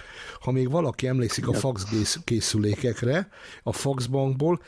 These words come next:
Speaker 1: le lehetett tölteni dolgokat, hogy ma letöltünk valamit, ugyanúgy a faxbankból írásban lehetett kinyomtatni a faxkészüléken,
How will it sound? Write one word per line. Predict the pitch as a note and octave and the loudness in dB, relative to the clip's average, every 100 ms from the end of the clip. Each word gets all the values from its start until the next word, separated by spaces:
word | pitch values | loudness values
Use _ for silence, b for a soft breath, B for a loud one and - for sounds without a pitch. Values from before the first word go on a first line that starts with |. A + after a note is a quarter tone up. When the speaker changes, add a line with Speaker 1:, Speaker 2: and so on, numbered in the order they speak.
| B | B
Speaker 1:
le | C3+ G3 | 0 2
lehetett | B2+ A#2+ - A#2 - | 2 0 0 -2 0
tölteni | A#2+ A2+ A#2 A2+ | 0 0 0 0
dolgokat, | A2 A#2+ G#2+ G2 A2 G#2+ | 2 2 2 0 -2 0
hogy | A#2+ C3 | 0 2
ma | D3+ C#3 | 2 2
letöltünk | C#3 C#3 A2+ A#2+ G#2+ | 0 0 -2 -2 -2
valamit, | C3 C#3+ D3+ | 0 0 -2
ugyanúgy | D3 C3 B2 | 0 0 0
a | |
faxbankból | - C3 A2+ C3 C3+ C#3 B2+ B B B - | -2 -4 -2 -4 0 0 -2 B B B -2
írásban | E3 B2+ G#2+ A2+ | 0 0 0 0
lehetett | A#2+ G#2+ A2+ - | 0 0 -2 -2
kinyomtatni | C#3 A#2+ G2+ B2+ - | 0 0 0 -2 -2
a | G#2 | -2
faxkészüléken, | - B2+ - A2+ - C3 C#3+ D#3+ | -2 -4 -2 -2 0 0 2 0